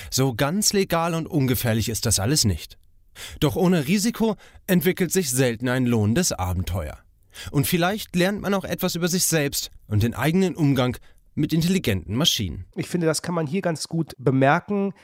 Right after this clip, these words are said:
Speaker 2: dass eben auch künstliche Intelligenzen dann irgendwann sagen wollen, „Okay, was, was heißt denn das eigentlich? Was bedeutet das? Wie meint ihr das? Warum seid ihr so, warum seid ihr Menschen immer so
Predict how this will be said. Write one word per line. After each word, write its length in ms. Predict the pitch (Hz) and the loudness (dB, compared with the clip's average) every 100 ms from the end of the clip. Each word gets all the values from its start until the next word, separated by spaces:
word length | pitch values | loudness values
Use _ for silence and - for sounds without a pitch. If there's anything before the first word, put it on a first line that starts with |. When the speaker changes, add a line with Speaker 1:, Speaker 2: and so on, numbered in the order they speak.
| - | -8
Speaker 2:
dass 200 | 135 - | -4 -2
eben 260 | 208 170 175 | 0 0 0
auch 480 | 139 160 196 143 - _ _ _ _ - | 4 6 6 2 -14 _ _ _ _ -2
künstliche 400 | 190 - 190 - | -2 0 -4 -4
Intelligenzen 560 | 170 156 143 185 240 185 | -4 -2 2 2 0 -2
dann 120 | 160 | 0
irgendwann 320 | 151 143 143 | 0 0 0
sagen 420 | 135 143 143 123 | 0 0 0 0
wollen, 280 | 131 143 151 | 4 4 2
„Okay, 240 | 147 180 | -4 -4
was, 280 | 147 135 - | -2 -4 -4
was 240 | 147 - 214 | -6 -6 -8
heißt 240 | 214 - | -8 -8
denn 100 | 175 | -8
das 180 | 123 - | -6 -8
eigentlich? 380 | 135 117 110 - | -10 -10 -8 -6
Was 160 | 139 | -4
bedeutet 520 | - 135 160 220 160 - | -4 0 2 2 0 -4
das? 240 | 120 - | -4 -2
Wie 100 | 147 | -4
meint 300 | 156 175 214 | 0 0 0
ihr 40 | |
das? 200 | 147 117 | -2 0
Warum 240 | 160 170 185 | 0 0 0
seid 260 | 170 196 | -2 -2
ihr 100 | 190 | -2
so, 260 | 165 175 180 | 0 2 2
warum 220 | 160 165 202 | 0 -2 -2
seid 240 | 175 220 | -2 -4
ihr 80 | 196 | -2
Menschen 400 | 190 220 - 220 | 0 -2 -2 -4
immer 200 | 202 196 | -4 -2
so 220 | 180 220 | -4 -6